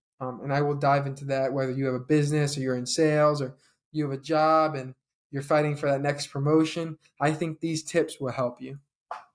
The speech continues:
Um, so, and like I said, I will continue to build off these in future episodes. I'm only scratching the surface of these books, and, and each week I will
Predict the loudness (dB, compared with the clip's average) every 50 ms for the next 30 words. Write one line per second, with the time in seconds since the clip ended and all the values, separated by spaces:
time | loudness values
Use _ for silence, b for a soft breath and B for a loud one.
0 | _ _ _ _ -10 -6 -4 -4 -4 -6 -8 -12 -12 -8 -6 -6 -6 -4 -4 0
1 | 0 2 2 2 0 0 0 -2 -2 -4 -6 b b b b b b b b b
2 | 0 2 2 2 2 0 -2 -2 -2 0 0 -2 0 0 0 2 4 4 4 2
3 | 2 -2 -4 -4 -2 -2 -2 -4 -8 -12 _ _ _ -2 0 2 2 0 0 0
4 | 0 0 2 2 2 2 2 0 0 2 2 2 2 0 -4 -10 _ _ _ _
5 | _ -8 -4 -4 -2 -2 -2 -4 -4 -6 -8 -12 _ -14 -14 -6 -2 2 2 2
6 | 2 -2 -4 -6 -6 -4 -2 -2 -2 -2 -4 -6 -6 -6 -6 -4 -2 0 0 0
7 | 0 -4 -8 -10 -12 _ -10 -10 -8 -6 -6 -6 -6 -6 -2 4 4 4 4 4
8 | 0 -2 -2 0 0 0 0 0 -2 -6